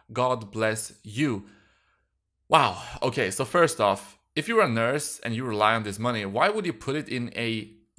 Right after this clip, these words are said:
coin that is unaudited or audited, whatever, but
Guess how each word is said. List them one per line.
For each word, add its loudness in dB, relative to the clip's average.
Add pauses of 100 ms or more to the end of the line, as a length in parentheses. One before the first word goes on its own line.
(140)
coin -4
that 0
is -4 (180)
unaudited 0
or -4
audited, 0
whatever, 0
but -10